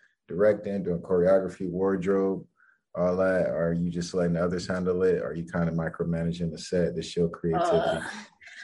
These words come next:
Speaker 2: low key, I be bad. I'm kinda controlling. So I
Speaker 1: <laughs>
Speaker 2: kinda have to learn, um, to get, like, to relax more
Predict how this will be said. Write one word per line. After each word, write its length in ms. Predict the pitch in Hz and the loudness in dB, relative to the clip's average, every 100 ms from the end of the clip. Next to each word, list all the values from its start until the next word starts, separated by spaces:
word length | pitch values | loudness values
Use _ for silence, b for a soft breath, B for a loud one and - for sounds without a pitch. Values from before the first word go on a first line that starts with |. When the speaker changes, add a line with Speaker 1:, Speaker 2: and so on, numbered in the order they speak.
| B | B
Speaker 2:
low 280 | 185 196 226 | 6 8 8
key, 240 | 226 247 | 4 6
I 100 | 220 226 | 6 6
be 160 | 220 | 4
bad. 400 | - 196 202 196 - | 4 6 6 4 0
I'm 80 | 220 | -4
kinda 300 | 233 220 208 | -2 -2 -4
controlling. 760 | 202 185 202 196 208 214 214 B B | -6 0 2 4 4 4 2 B B
So 200 | - 208 | 0 6
I 280 | 190 - 196 | 8 8 4
Speaker 1:
<laughs> 20 | |
Speaker 2:
kinda 260 | 95 196 190 | 4 0 2
have 200 | 190 185 | -2 -2
to 100 | 170 | -4
learn, 380 | 175 180 175 175 _ _ _ _ _ _ _ _ - | -2 -2 -4 -8 _ _ _ _ _ _ _ _ -4
um, 720 | 180 175 170 165 156 156 160 _ _ _ _ _ _ - | 2 4 4 2 0 -2 -8 _ _ _ _ _ _ -6
to 100 | 202 | -4
get, 380 | 151 190 190 - | 0 2 2 2
like, 260 | 185 175 165 - | 2 2 0 2
to 420 | 175 160 156 151 _ - | 2 4 2 -2 _ -4
relax 540 | 170 180 185 185 - | 0 4 4 2 -2
more 460 | 208 208 208 214 | 0 2 2 0